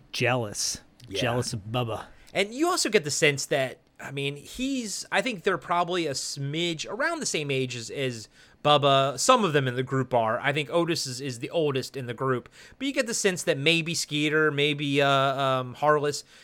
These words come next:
Speaker 2: you know, picked on, on Bubba back in high school and shit like that, too, and everything.
Speaker 1: And we all know those people that, you know, now that we're in our forties, didn't achieve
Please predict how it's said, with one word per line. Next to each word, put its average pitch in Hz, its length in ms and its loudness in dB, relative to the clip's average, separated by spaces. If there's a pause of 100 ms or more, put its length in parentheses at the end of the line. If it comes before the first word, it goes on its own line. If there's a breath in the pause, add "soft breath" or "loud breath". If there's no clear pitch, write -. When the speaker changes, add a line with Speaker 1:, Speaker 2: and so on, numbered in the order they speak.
(120)
Speaker 2:
you 302 100 -10
know, 214 120 4
picked - 280 2
on, 147 380 4
on 139 240 -2
Bubba 131 320 2
back 123 180 -2
in 117 80 -8
high 120 180 -4
school 113 440 -6
and 107 100 -8
shit 107 200 -8
like 107 160 -10
that, 107 240 -8
too, 107 260 -8
and 101 80 -8
everything. 98 600 -12 (240)
Speaker 1:
And 170 140 2
we 185 120 10
all 214 160 10
know 170 240 10
those 156 200 8
people 143 360 0
that, 117 280 0 (440)
you 143 100 -4
know, 104 280 -4 (640)
now 139 240 4
that 131 100 2
we're 123 180 0
in 127 80 0
our 117 120 -4
forties, 131 680 0 (680 loud breath)
didn't 156 360 6
achieve 147 720 2